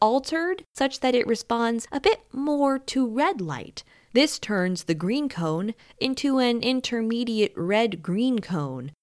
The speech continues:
The mutation that causes this is on the X chromosome, so females with only one mutated copy are not affected.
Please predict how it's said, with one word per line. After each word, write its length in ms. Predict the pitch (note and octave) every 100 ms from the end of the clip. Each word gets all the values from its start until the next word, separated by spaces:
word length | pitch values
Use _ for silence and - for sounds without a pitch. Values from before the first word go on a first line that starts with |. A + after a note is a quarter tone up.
| _ -
The 60 | F3+
mutation 560 | F3 F#3 A3 G3 G3+
that 280 | F#3 D#3+ -
causes 580 | - C4+ F4 F#4+ G#3+ D3
this 420 | D3 D#3+ D#3 -
is 160 | - F#3+
on 200 | F#3+ F#3+
the 140 | F3 -
X 260 | D#3 D3
chromosome, 720 | - A3 A#3 G3+ D#3 D3 E3
so 300 | E3+ F#3 F3+ -
females 540 | A#3 B3+ A#3+ A3 G#3
with 120 | F3+ E3
only 240 | E3 D#3
one 300 | D3+ G3 A3
mutated 440 | F3 D#3+ D#3 D3+
copy 420 | D3+ B3+ C#4 A3 F#3
are 100 | E3
not 260 | F3 F#3+
affected. 680 | D3 D3+ G#3 G#3 - -